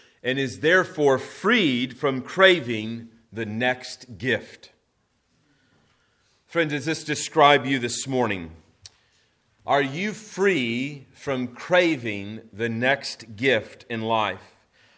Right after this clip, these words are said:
Are you free from craving the things of the world?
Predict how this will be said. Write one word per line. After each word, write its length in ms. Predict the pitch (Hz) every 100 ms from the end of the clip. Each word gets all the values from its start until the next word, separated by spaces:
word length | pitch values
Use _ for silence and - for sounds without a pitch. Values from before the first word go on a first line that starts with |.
| _
Are 100 | -
you 140 | 202 240
free 460 | - 196 214 226
from 240 | 233 190 170
craving 680 | - 214 214 208 143 139
the 100 | 139
things 680 | 135 160 151 151 151 - - -
of 180 | 135 127
the 80 | 131
world? 520 | 127 127 110 85